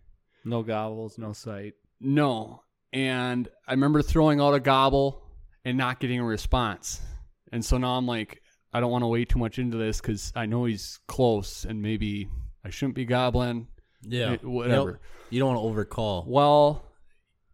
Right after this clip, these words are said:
Speaker 2: eventually he responds and I hear him down here.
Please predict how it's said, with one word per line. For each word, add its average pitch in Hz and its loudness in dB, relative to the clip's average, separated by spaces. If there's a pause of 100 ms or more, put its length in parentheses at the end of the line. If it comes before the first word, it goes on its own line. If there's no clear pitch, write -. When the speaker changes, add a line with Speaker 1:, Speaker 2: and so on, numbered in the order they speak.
(220)
Speaker 2:
eventually 127 2
he - 2
responds 113 -2 (540)
and 113 -4
I 110 -2
hear 131 0
him 123 0
down 98 -6
here. 82 -14